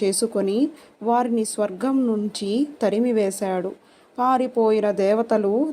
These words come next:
తమ తమ భార్యా బంధువులతో సహా మేరు పర్వత గుహల్లో తలదాచుకున్నారు. అయినా శంకుడికి తృప్తి కలగలేదు.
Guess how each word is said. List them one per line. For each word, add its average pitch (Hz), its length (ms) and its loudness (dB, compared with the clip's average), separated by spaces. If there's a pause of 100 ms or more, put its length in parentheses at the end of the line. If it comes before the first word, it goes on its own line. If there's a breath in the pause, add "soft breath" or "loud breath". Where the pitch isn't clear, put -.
తమ 214 160 2
తమ 208 280 0
భార్యా 208 560 4
బంధువులతో 202 880 2
సహా 196 560 0 (400 loud breath)
మేరు 269 500 2
పర్వత 208 340 0
గుహల్లో 196 760 0
తలదాచుకున్నారు. 185 1120 0 (460 soft breath)
అయినా 196 540 0 (280 soft breath)
శంకుడికి 254 640 2
తృప్తి 233 380 -2
కలగలేదు. 175 720 0